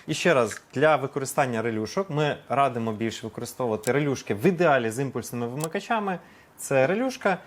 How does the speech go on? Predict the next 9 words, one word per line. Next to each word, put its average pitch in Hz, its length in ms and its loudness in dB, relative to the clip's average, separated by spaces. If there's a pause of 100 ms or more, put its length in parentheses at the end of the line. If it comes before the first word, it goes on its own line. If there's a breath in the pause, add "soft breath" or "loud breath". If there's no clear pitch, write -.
(460 loud breath)
е, 127 340 4
яка 127 320 4
падає 147 420 4
вам 135 320 0
в 110 160 -10
трішки 208 340 0
більш 135 360 0
глибший 127 400 -2
підрозетник 190 680 2